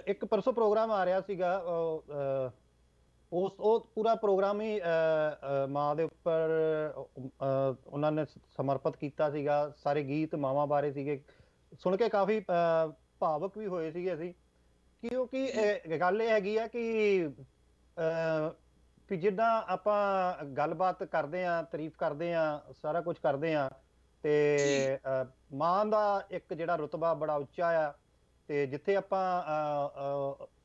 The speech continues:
Speaker 1: ਮਾਂ ਦੇ ਪੈਰਾਂ ਦੇ ਵਿੱਚ ਜੰਨਤ ਹੈ,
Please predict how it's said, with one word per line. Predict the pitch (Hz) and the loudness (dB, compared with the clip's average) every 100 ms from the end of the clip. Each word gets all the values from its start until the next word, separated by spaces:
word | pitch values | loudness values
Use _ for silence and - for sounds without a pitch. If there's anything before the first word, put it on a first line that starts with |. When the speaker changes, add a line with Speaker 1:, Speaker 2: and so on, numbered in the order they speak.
| _ _ _ _ _ _ 147 | _ _ _ _ _ _ -6
Speaker 1:
ਮਾਂ | 147 165 175 | 0 2 4
ਦੇ | 190 180 170 156 147 139 131 - _ _ | 4 4 4 4 4 2 -2 -6 _ _
ਪੈਰਾਂ | 151 160 190 | 2 4 4
ਦੇ | 190 | 2
ਵਿੱਚ | 175 139 135 | 0 -2 -4
ਜੰਨਤ | 127 131 175 170 | -4 -4 -4 -4
ਹੈ, | 156 | -6